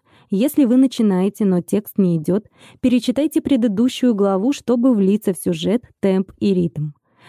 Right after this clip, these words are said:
Четвёртое. Если это не помогло, начинайте писать, что приходит в голову. Потом вы всегда можете отредактировать созданное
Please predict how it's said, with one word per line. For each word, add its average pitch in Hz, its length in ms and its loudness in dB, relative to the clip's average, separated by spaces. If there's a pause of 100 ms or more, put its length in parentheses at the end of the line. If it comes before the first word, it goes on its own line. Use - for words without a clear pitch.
(120)
Четвёртое. 180 720 -2 (240)
Если 269 420 2
это 277 140 2
не 247 100 4
помогло, 196 480 0
начинайте 220 640 0
писать, - 360 -2
что 233 200 -4
приходит 190 480 -2
в 175 80 -6
голову. 165 420 -2 (300)
Потом 269 320 0
вы 277 100 4
всегда 226 400 -2
можете 233 480 2
отредактировать 190 840 0
созданное 240 640 2